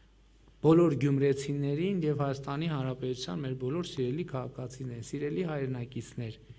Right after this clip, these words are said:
մի մոռացեք հսկիչ դրամարկային կտրոնների և ձեր հարկային պարտավորությունների մասին, որովհետև այս process-ի մեջ կառավարությունը, մասնավորը,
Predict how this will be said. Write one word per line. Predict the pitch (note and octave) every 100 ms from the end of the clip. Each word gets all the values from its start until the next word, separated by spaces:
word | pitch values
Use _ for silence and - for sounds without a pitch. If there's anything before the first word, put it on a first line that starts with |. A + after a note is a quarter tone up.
| -
մի | C3 F#3
մոռացեք | G3+ C#3 B2+ B2 - D3+ F#3 - -
հսկիչ | - C3 - D#3+ F3 -
դրամարկային | B2+ B2 A#2+ A#2+ A#2+ B2+ B2
կտրոնների | B2+ B2 A#2+ A#2+ A#2+ B2 D#3
և | F#3 B2
ձեր | A#2+ C#3 E3 - - -
հարկային | A#2+ C#3 C3 C3+ F3
պարտավորությունների | C#3 C3 C3 A#2+ A#2 A2+ - A2 A2+ A#2+ D#3 D3 - -
մասին, | - A2+ - G#2+ G2+
որովհետև | B2 C3 C3+ F3 F3 - -
այս | F3 -
process-ի | D3+ C3+ C3+ C3+ - C3+
մեջ | D3 G#3 -
կառավարությունը, | C#3 C3 C3 B2+ C3 B2+ C3 D3+ G3+
մասնավորը, | E3 B2 - C3+ B2 C3+ D#3 F3+